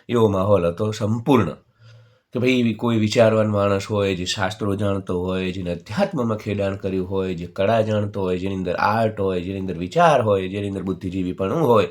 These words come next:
જે વિદ્વાન હોય, જે વિદોષી હોય, એને લોકો પૂછતા હતા, એ સમાજના આગેવાન હતા, એમને સ્ટેજ ઉપર સ્થાન મળતું હતું. હવે તો ગમે તેવો લુચ્ચો હોય, લફંગો હોય, એના ચારિત્રનું કોઈ ચારે કોઈ ઠેકાણું ન હોય,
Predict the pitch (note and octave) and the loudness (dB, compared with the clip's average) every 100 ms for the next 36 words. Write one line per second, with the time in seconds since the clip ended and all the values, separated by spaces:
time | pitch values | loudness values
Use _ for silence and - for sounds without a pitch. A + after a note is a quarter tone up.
0 | - - - _ A2+ A2 A#2+ F3+ F3 B2+ | -6 -20 -20 _ -2 2 6 8 6 4
1 | G#2+ F#2+ F#2+ F#2 D#3 G3 - D3+ D3 C#3+ | -2 -4 -6 -2 2 2 2 4 6 6
2 | F#2+ - _ _ _ _ _ _ _ _ | 4 -6 _ _ _ _ _ _ _ _
3 | _ _ _ _ _ _ _ _ C3 D3 | _ _ _ _ _ _ _ _ -2 0
4 | D3+ A#2 A2 G#2 F#2+ G2+ - G2 G2 G#2+ | 0 0 0 -2 -4 -6 -4 -4 -2 -2
5 | C3+ C#3 - A#2+ G#2+ G2+ F#2 F#2 F#2 G2 | 0 -2 -2 -2 -2 -2 -2 -4 -4 -2
6 | F#2+ F2+ F#2 G#2 B2+ C3+ C3 C3 A#2 A2 | -2 -2 -6 -6 -4 -4 -4 -4 -2 -2
7 | G2 G2 F#2+ - G2 F2+ F2 F2 F2 E2+ | -2 -2 -6 -6 -6 -6 -6 -8 -10 -12
8 | E2 G#2 _ _ _ _ _ _ _ _ | -14 -20 _ _ _ _ _ _ _ _
9 | _ _ _ - G#2+ G#2+ G2+ A2 A2 G#2 | _ _ _ -4 -2 0 2 4 2 2
10 | F#2 F#2+ A#2 - - A2+ F#2+ F#2 F2+ G2+ | 2 2 0 -2 0 2 2 2 4 2
11 | - C#3 B2+ G#2 F2 F2 E2+ E2 E2 - | 2 -2 0 2 0 2 2 2 -2 -14
12 | - _ - G#2+ G#2 A2 G#2 G#2+ G#2 A2 | -20 _ -2 -2 0 2 2 0 -2 -2
13 | G#2 A2 G#2 G#2 G2+ G#2 G#2 G2+ - G#2 | -2 -2 0 2 2 2 -2 -4 -4 -4
14 | G#2 C#3+ C#3+ A2+ G2+ G2+ F2 E2 - | 0 0 0 0 0 2 2 2 -4